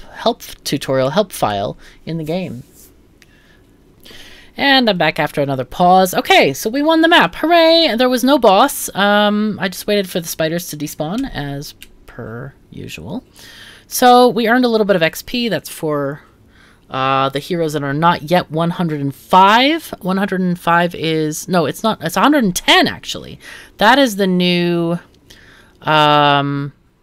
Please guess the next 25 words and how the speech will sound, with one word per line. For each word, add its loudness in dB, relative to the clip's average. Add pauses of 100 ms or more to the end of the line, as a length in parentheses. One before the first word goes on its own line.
(260)
max 2
level 0
for -4
heroes -6
right -4
now. -4 (580)
So 0
that 4
was 4
fun. 6
I 6
hope 2
you 2
enjoyed 2
that. 6
Again, 0
this -4
is, -2
uh, 4
playing -4
on -2
the -8
public -4
test -2
realm. 4